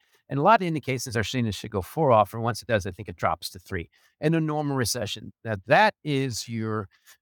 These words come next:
basically, on a one to ten scale, that is everything kicking in at a ten for severe enduring deflation. And here's one key fact I'll end with is the Federal Reserve will just never ease with the ease they have in the past because of the lessons they learned from easing too much and inflation that resulted.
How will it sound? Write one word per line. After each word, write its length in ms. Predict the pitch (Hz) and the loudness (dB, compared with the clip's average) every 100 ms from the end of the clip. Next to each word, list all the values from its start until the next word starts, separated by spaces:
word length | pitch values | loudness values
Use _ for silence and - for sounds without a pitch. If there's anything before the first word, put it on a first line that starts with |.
| _ | _
basically, 640 | 127 123 - - 113 120 120 - | 2 2 0 -6 -6 -6 -8 -4
on 120 | 113 | -4
a 40 | |
one 260 | 110 135 156 | -2 0 0
to 40 | |
ten 240 | 147 - 135 | -2 -2 -4
scale, 300 | - 139 120 | -2 0 2
that 160 | 127 | 2
is 200 | 120 104 - | 0 -4 -2
everything 480 | 139 170 170 - 147 | 0 0 -2 -4 -6
kicking 320 | - - 120 | -4 -4 0
in 140 | 110 | 2
at 100 | 98 | 0
a 20 | 95 | -2
ten 300 | - 123 104 | -4 -2 -2
for 240 | 104 107 90 | -6 -6 -4
severe 500 | - 104 110 117 113 | -4 -2 0 2 0
enduring 360 | 110 107 104 98 | -2 -2 -2 -2
deflation. 500 | 92 - 92 - 90 | -4 -4 -4 -4 -4
And 80 | 104 | 0
here's 180 | 135 110 | 0 0
one 220 | 135 120 | -4 -4
key 180 | - 113 | -6 -4
fact 420 | - 135 82 - | 2 2 0 -2
I'll 120 | 101 | -2
end 160 | 123 123 | 0 -2
with 200 | 85 - | -4 -8
is 200 | 101 - _ _ _ - | -12 -12 _ _ _ -10
the 80 | |
Federal 280 | 123 120 120 | 0 2 2
Reserve 360 | 127 147 196 113 | 0 -2 -4 -6
will 80 | 117 | -8
just 260 | 120 - | -8 -4
never 180 | 117 113 | -4 -4
ease 300 | 110 127 120 | -2 -2 -2
with 140 | 117 | -6
the 100 | 104 107 | -8 -10
ease 120 | 107 | -8
they 100 | 104 | 0
have 180 | 107 104 | 0 0
in 60 | |
the 80 | 113 | 0
past 480 | - 104 95 104 - | 2 2 0 -6 -12
because 340 | - - 104 101 | -14 0 0 0
of 60 | |
the 100 | 104 | -2
lessons 380 | 101 101 - 95 | 0 0 0 -6
they 160 | 101 98 | -4 -2
learned 340 | 98 90 87 | 0 -2 -6
from 140 | - 90 | -10 -4
easing 300 | 87 85 87 | -2 -2 -2
too 120 | 107 | 0
much 360 | 98 76 - - | 0 -2 -4 -6
and 140 | 82 | -4
inflation 480 | 82 - 95 80 - | -4 -2 -2 -2 -4
that 140 | 82 80 | -6 -8
resulted. 400 | 80 67 60 | -8 -10 -12